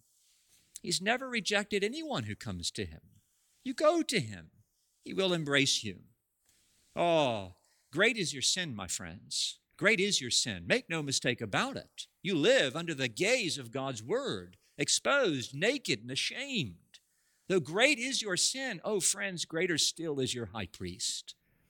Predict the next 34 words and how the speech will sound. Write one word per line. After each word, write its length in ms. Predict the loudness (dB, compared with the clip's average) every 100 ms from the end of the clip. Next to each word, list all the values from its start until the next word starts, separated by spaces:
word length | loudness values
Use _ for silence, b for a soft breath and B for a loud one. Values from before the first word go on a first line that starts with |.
| B B 0
He 100 | 0
clothes 440 | 4 6 6 4
you 100 | -2
with 160 | -2 2
his 240 | 4 4
righteousness. 920 | 0 -2 -2 -4 -6 -6 -4 -4 -4 -10 _ _
He 100 | 2
gives 280 | 4 4 4
you 100 | 0
not 280 | 2 2 2
judgment, 500 | 4 4 2 -6 -4
but 160 | -4 -4
mercy, 600 | -2 0 0 -2 -6 -16 _ _ _ _ _
that 120 | -8
you 160 | -4 -2
might 300 | 0 0 0
today 520 | -4 0 2 4 2
live 460 | 0 0 2 2 -2
in 80 | -8
the 80 |
presence 720 | -10 -4 -2 -2 -2 -2 -2 -4 _ _ _ _ _
of 60 | -12
a 40 |
triune 600 | -4 0 2 2 2 -2 -2
God 400 | -2 0 -2 -4
and 160 | -6
receive 560 | -2 0 0 -2 -4 -6
mercy 520 | -4 0 2 0 -4
and 120 | -10
grace 520 | -6 -2 -2 0 -2
in 100 | -4
time 600 | -8 -8 -6 -6 -8 -10 -14 b b b b b b _ -16
of 140 | -10
need. 600 | -6 -4 -4 -8 -14 -16